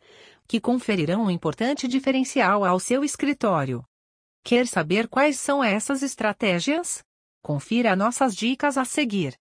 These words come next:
Invista no marketing de conteúdo. Em primeiro lugar, é importante ressaltar que o marketing de conteúdo, aliado a outras estratégias de marketing digital,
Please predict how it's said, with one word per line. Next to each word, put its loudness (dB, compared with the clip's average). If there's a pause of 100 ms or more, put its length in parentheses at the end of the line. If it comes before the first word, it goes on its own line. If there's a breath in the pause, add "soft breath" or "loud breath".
(920 soft breath)
Invista 0
no 2
marketing 0
de 0
conteúdo. -2 (580)
Em 2
primeiro -2
lugar, 0 (180)
é 0
importante -2
ressaltar -2
que -4
o 2
marketing 2
de -2
conteúdo, -2 (480 loud breath)
aliado 0
a 2
outras 0
estratégias -2
de -2
marketing 0
digital, 2